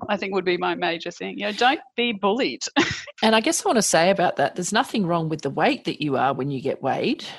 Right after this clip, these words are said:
Speaker 2: and there's nothing
Speaker 1: Mm.
Speaker 2: shameful even about calling out a weight. It's just a weight.
Speaker 1: Mm-hmm.
Speaker 2: But the issue is, is that it has nothing to do half of the time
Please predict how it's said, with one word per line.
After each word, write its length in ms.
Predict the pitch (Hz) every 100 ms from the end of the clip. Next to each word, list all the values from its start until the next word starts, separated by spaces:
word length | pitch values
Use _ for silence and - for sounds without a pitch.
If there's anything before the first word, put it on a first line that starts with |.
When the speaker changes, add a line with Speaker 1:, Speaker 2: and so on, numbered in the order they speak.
| -
Speaker 2:
and 280 | 156 147 - - -
there's 200 | 151 175
nothing 280 | 196 311
Speaker 1:
Mm. 40 | 233
Speaker 2:
shameful 600 | - 175 202 208 208 180
even 240 | 156 147
about 360 | 139 120 135 - - _ -
calling 400 | - 160 139 143
out 160 | 196
a 60 | 202
weight. 340 | 117 117 175
It's 220 | 156 135 -
just 180 | 175 156
a 40 |
weight. 240 | 190 185 226
Speaker 1:
Mm-hmm. 80 | 208
Speaker 2:
But 80 | -
the 160 | 160
issue 280 | 240 - 160
is, 160 | 147 151
is 80 | 151
that 120 | -
it 60 |
has 260 | 160 165 -
nothing 340 | 202 214 185 170
to 120 | 139
do 360 | 160 233 175 165
half 320 | 160 143 -
of 40 |
the 80 | 131
time 480 | - 127 123 226